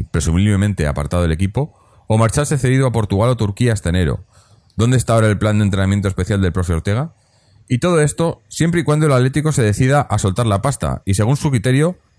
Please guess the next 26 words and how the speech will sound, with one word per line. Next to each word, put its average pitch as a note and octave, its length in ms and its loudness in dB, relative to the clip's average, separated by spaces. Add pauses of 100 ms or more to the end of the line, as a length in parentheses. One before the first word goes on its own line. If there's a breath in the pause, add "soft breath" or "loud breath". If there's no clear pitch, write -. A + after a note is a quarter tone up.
que A2+ 140 2
no C3 100 2
salga D3+ 240 2
demasiado G#2+ 460 2
caro. D#2 460 -2
Calculo A#2+ 420 2
yo C#3+ 300 2 (520 loud breath)
que A2+ 120 0
de F#2+ 260 2
treinta A#2+ 320 0
a B2 60 -2
cuarenta G2+ 300 0
millones, F2+ 380 0
porque D2+ 240 -4
actualmente F#2+ 480 -2
dicen G2 480 0 (300)
que F2 100 -2
piden F#2+ 240 0
entre E2+ 240 0
cincuenta E2+ 640 -2
y E2 60 0
cinco G#2+ 220 0
y - 20 0
setenta G2 240 0
y D#2 60 -2
cinco. D2+ 380 -4